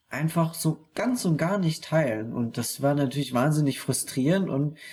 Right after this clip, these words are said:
äh, all diejenigen, die ich dort fotografiert habe, werden in der Regel nicht meine Freunde <laughs> werden. Ähm, und, äh, trotzdem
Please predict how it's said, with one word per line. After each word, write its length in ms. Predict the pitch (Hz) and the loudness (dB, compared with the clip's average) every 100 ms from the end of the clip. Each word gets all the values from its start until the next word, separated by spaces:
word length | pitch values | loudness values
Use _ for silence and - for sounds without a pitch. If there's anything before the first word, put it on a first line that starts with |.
| - - _ | -20 -20 _
äh, 220 | 127 135 | 0 2
all 340 | - 117 160 | 2 2 2
diejenigen, 480 | 156 143 175 170 160 | 0 2 4 4 2
die 140 | 143 143 | 2 0
ich 120 | - | 0
dort 140 | 143 | 0
fotografiert 640 | 135 147 131 120 156 160 | 2 2 2 0 -2 0
habe, 300 | 175 175 165 | 0 0 2
werden 260 | 123 131 156 | 2 2 2
in 80 | 143 | 2
der 180 | 127 143 | 0 0
Regel 260 | 143 143 | 0 0
nicht 340 | 123 156 160 - | 2 2 0 0
meine 260 | 120 147 | 0 0
Freunde 480 | - 127 143 165 135 | -2 0 2 4 2
<laughs> 0 | |
werden. 380 | 117 - 160 135 - 180 175 180 - 165 - 359 311 302 247 - - | 0 2 2 2 2 2 2 0 2 0 -2 -10 -8 -6 -8 -8 -2
Ähm, 760 | - 156 156 156 160 156 156 - - - - - - _ _ _ _ - | 4 6 8 6 6 4 0 -2 -12 -16 -18 -20 -20 _ _ _ _ -2
und, 600 | 147 151 151 147 147 156 | 2 4 2 2 0 -4
äh, 640 | - - - - - - - 165 | -8 -10 -14 -20 -20 -14 -12 -8
trotzdem 840 | - 170 170 - 180 180 175 | 0 0 0 -2 0 0 -2